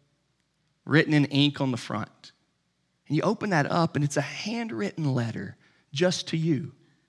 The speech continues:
"Hey, Josh, how you doing? I know we haven't talked in a while. Just want to check up on you. Want you to know, man, we miss you up here. Hope you're doing well. Hope you're going to class and staying out of trouble and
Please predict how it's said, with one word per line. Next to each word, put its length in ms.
"Hey, 160
Josh, 380
how 100
you 120
doing? 360
I 40
know 100
we 80
haven't 180
talked 240
in 60
a 40
while. 600
Just 120
want 100
to 60
check 280
up 160
on 140
you. 240
Want 260
you 60
to 60
know, 160
man, 180
we 80
miss 320
you 140
up 160
here. 400
Hope 160
you're 60
doing 240
well. 560
Hope 160
you're 200
going 220
to 40
class 540
and 80
staying 260
out 140
of 80
trouble 500
and 120